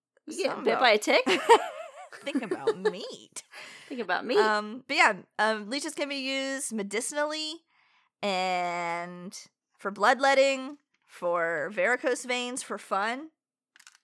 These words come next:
Speaker 2: Uh, I don't know, man. Vampires. That's all I have. Who's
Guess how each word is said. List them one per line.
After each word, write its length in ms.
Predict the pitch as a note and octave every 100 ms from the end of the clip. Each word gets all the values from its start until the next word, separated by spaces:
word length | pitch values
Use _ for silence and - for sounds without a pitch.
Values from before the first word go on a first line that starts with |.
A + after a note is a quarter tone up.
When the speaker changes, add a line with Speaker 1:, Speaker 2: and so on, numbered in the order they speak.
| _ _ _ _ -
Speaker 2:
Uh, 580 | F#3 D#3 C3 G#2+ E2+ - -
I 140 | - B3+
don't 140 | C4
know, 120 | G3
man. 360 | F#3+ F#3 F#3+ A#3 - - _ _ _ _ _ _ _ _ _ _ A#3+
Vampires. 960 | G#3 G3+ A3 D3 A#2+ G#2+ A#2 - - - _ _ _ _ _ _ _ _ _ _ _ _ - - - - -
That's 120 | F#4+
all 80 | B3
I 40 |
have. 140 | G3+ - -
Who's 140 | A#4